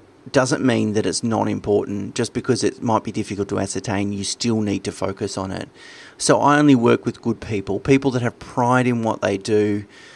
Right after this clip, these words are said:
you know, that they wanna do a good job and they get a real kick out of helping people, people that are honest, open and transparent. You know, they'll always tell you the good, the bad and the ugly. You know, they'll tell you something even if they know you don't really wanna hear it,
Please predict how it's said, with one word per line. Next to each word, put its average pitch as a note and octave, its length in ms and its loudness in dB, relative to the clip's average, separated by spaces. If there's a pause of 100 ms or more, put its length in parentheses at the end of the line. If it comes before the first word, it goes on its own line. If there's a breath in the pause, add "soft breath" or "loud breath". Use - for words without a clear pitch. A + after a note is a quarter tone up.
(240 loud breath)
you B2+ 100 2
know, B2 100 2
that A#2 200 0
they C3 100 6
wanna C#3 240 4
do C3+ 220 4
a A2+ 40 0
good G#2+ 260 -2
job G#2+ 300 2
and A2 120 -2
they G#2 60 -2
get G#2+ 160 -2
a G#2+ 40 -2
real A2 360 0
kick - 340 -4
out G2 120 0
of F#2+ 80 -4
helping G2 440 -6
people, G2+ 500 -6 (340 loud breath)
people C3+ 220 2
that A#2 80 4
are - 140 -2
honest, A#2+ 480 2
open G#2 340 0
and G2 160 -4
transparent. G2 840 -6 (520 loud breath)
You B2 80 0
know, A#2 100 2
they'll A#2 160 6
always B2 420 4
tell C3+ 140 2
you A2+ 80 2
the G#2 100 -4
good, A2+ 300 0
the G#2+ 100 0
bad G2+ 240 0
and G#2 80 -2
the G2+ 80 -2
ugly. G2 280 -4
You A2+ 180 -2
know, C3+ 40 2
they'll B2 140 2
tell B2+ 240 0
you B2+ 120 2
something A2 640 -2
even A#2 300 2
if G#2+ 160 -4
they G2+ 140 -2
know G2+ 220 0
you G2+ 220 -2
don't G2 260 -2
really G#2 240 0
wanna G2+ 220 -2
hear G#2+ 320 -2
it, A3 260 -6